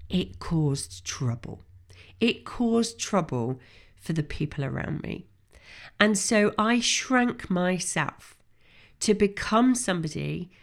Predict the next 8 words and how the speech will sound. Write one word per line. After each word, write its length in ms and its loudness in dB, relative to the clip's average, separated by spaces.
who 180 4
was 300 4
convenient 1300 4
and 280 8
non-disruptive. 1120 0
Can 400 0
you 220 6
feel 720 0